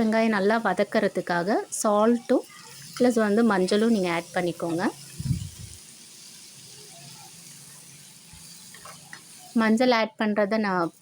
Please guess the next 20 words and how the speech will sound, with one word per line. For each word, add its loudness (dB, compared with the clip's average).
ஆ, 0
வி-, 0
வீடியோ 2
எடுக்காம -2
விட்டுட்டேன். -2
நீங்க -2
ஆட் -6
பண்ணிக்கோங்க. 0
So, 4
இதெல்லாமே 4
ஒரு 4
ஃபைவ் 2
மினிட்ஸ் 2
நல்லா 0
குக் -2
பண்ணுங்க. -2
நல்லா 4
எண்ணெயிலே 4
நல்லா 2
வதங்கணும். 0